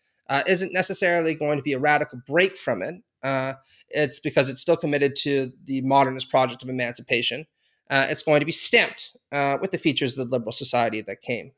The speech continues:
before. Uh, and so what I'm doing in this respect is really in keeping with this Marxist dialectical spirit, uh, of recognizing that any kind of left-wing project,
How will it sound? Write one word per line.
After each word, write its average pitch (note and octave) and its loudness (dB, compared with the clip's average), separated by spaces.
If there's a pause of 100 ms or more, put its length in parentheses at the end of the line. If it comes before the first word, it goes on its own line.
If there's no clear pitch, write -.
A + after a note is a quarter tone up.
(200)
before. - -8 (580)
Uh, C#3+ 0
and F3+ 2
so E3+ 0 (480)
what G#3 0
I'm G3 2
doing A#3+ 2
in F3+ -2
this G3+ -2
respect - -2
is D3 2
really F#3 2
in F3 -4
keeping E3+ 2
with C#3+ 0
this - -4 (260)
Marxist G#3 4
dialectical E3 0
spirit, C3+ 0 (160)
uh, C3+ 0
of C3+ 0
recognizing C#3+ 0
that B2+ -6 (340)
any A3 2
kind F#3+ -2
of D#3+ 0
left-wing D#3+ -2
project, C3+ 0